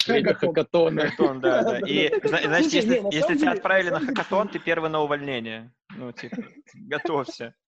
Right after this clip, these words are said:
Speaker 3: Ищи
Speaker 2: На
Speaker 3: себе
Speaker 2: самом
Speaker 3: команду
Speaker 2: деле, как,
Speaker 3: понадежнее.
Speaker 2: как ни странно, вот ты говоришь, э, все летит в тартарары, и вы такие: «Хакатон?» Да, блин, это решение.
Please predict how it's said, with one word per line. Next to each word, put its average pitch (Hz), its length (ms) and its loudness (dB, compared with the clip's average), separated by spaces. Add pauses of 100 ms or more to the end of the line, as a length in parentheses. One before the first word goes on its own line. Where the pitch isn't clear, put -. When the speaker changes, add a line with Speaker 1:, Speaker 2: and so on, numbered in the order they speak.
(920)
Speaker 3:
Ищи 135 280 -4 (100)
Speaker 2:
На 143 60 -12
Speaker 3:
себе 135 140 -4
Speaker 2:
самом 156 120 2
Speaker 3:
команду 151 260 2
Speaker 2:
деле, - 40 -14 (240)
как, 202 220 -2
Speaker 3:
понадежнее. - 60 -10
Speaker 2:
как 196 200 -2
ни 208 80 -4
странно, 226 560 -2
вот 175 180 -4 (120)
ты 175 80 -4
говоришь, 175 540 -2
э, 156 520 0 (180)
все 185 400 0
летит 180 300 -8 (140)
в - 120 -20
тартарары, 180 640 -4
и 190 100 -8
вы 180 120 -4
такие: 160 300 -10
«Хакатон?» 196 360 -8 (220)
Да, 175 160 -8
блин, 170 220 0
это 156 140 -4
решение. 214 500 -8